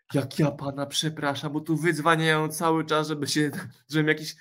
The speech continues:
kupował coś na stronach internetowych. Oj, ależ pana przepraszam, <laughs> czy mogę pomóc? A ja popełniłem błąd, że pojechałem takim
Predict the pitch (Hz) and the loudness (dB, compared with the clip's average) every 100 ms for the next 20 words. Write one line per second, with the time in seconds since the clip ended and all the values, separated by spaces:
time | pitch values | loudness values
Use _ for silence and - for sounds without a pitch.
0 | - - 160 180 175 160 160 160 160 190 | -12 -8 0 4 6 4 2 -2 -2 -2
1 | 175 160 156 151 156 156 151 165 156 147 | 0 2 0 -2 -2 -2 -2 -2 0 -2
2 | - - - _ - 165 156 160 156 156 | -6 -20 -20 _ 6 6 8 4 0 -4
3 | 143 - 143 139 139 135 123 110 101 - | -4 -6 -4 0 0 0 2 2 2 -2
4 | - - - 117 131 117 - 127 120 110 | -2 -6 -6 -6 -6 -6 0 0 0 -10
5 | - - - _ _ _ - 123 131 135 | -14 -20 -20 _ _ _ -2 2 2 0
6 | 135 135 131 123 127 123 131 131 127 135 | -2 -2 -4 -4 -6 -4 -2 -2 -2 -4
7 | 127 131 127 - 135 127 | -2 -2 -4 -8 -12 -16